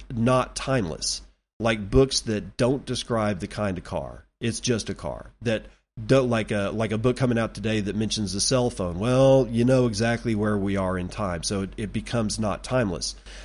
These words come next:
And somebody wrote back and said, "Why wouldn't you, why wouldn't you use the word Bitcoin?" And I think this is kinda why. Do I need to actually mention the name,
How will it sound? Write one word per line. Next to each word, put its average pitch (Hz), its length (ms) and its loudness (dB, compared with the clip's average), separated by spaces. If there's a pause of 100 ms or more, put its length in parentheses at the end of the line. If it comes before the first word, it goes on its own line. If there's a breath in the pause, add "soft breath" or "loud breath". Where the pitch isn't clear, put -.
(360 loud breath)
And 143 180 4
somebody 143 680 6
wrote 113 320 4
back 131 260 2
and 127 80 -2
said, 110 200 2
"Why 120 180 4
wouldn't 127 320 2
you, 120 200 0
why 110 260 0
wouldn't 113 280 0
you 113 80 0
use 107 300 0
the 104 100 -6
word 92 240 -2
Bitcoin?" 69 500 -4 (1000)
And 139 340 4 (320)
I 175 140 8
think 302 260 4
this 240 200 2
is 185 100 2
kinda 156 260 2
why. 113 520 -2 (1600)
Do 165 220 10
I 147 80 8
need 196 260 6
to - 160 4
actually 156 380 2
mention 117 400 2
the 98 60 0
name, 120 520 0